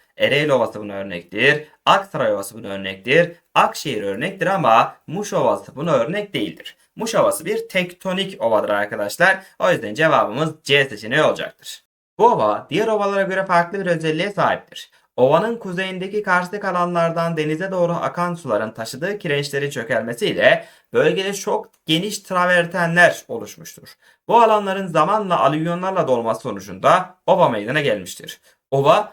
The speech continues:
basamaklı bir yapıda olması nedeniyle bu da traverten özelliğidir demiş. Bu parçada aşağıdaki ovalardan hangisi hakkında bilgi verilmiştir? Bakın bize ne diyor?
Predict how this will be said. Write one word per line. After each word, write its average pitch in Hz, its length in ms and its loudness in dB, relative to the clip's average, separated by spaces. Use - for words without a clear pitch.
basamaklı 160 580 -2
bir 214 120 -4
yapıda 175 340 0
olması 117 420 0
nedeniyle 110 640 -2
bu 196 180 -2
da 156 400 4
traverten 170 920 0
özelliğidir 110 760 -4
demiş. 95 680 -6
Bu 226 100 -8
parçada 196 460 2
aşağıdaki 185 420 0
ovalardan 165 500 0
hangisi 175 440 -4
hakkında 120 440 0
bilgi 175 240 -4
verilmiştir? 143 580 -4
Bakın 214 280 -4
bize 208 180 -2
ne 214 160 0
diyor? 160 360 4